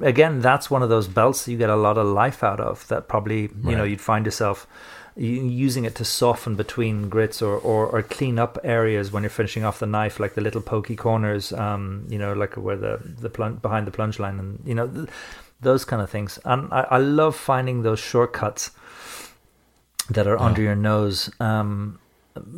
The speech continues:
Speaker 1: just to blend, to blend things in and, and, and, and find that kind of element.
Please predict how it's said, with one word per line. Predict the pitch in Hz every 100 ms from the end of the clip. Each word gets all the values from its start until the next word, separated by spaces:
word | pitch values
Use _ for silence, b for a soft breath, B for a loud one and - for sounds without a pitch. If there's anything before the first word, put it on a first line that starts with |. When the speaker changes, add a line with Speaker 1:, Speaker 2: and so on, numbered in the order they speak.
| 127 - 131 120 139 135
Speaker 1:
just | 135 -
to |
blend, | 101 - 110 110 98 90 - _
to | 131
blend | 101 127 127 127
things | - 113 101
in | 107 107 101
and, | 101 104
and, | 107 104 -
and, | 98 107 104 - -
and | 104 104
find | - 110 110
that | 104
kind | - 110
of | 98
element. | 104 107 104